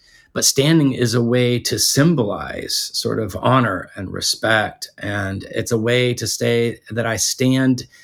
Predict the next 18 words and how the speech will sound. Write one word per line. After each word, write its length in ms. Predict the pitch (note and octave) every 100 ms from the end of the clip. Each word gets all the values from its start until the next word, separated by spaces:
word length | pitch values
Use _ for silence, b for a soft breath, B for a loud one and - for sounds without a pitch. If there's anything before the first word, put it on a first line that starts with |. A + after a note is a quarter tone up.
| b b -
in 120 | B2+
attentiveness 1300 | A#2 - - F3 D#3+ A2+ G2 D#2 - - - - - _ _ _ _ _ -
to 120 | B2+
the 140 | A#2+
voice 400 | G#2 A#2 B2+ A#2+
of 80 | A2+
the 80 | A2+
one 360 | A2 A#2 A#2 A#2
who 280 | B2+ A#2+
is 320 | A2 A#2+ A#2 -
alive 420 | A2 A#2 B2 B2
and 100 | A#2+
at 120 | A2+
large 320 | A#2+ A#2 A2
here 280 | - B2 A2+
in 140 | A#2
our 140 | G#2 G#2
midst. 560 | A2+ A#2 - - -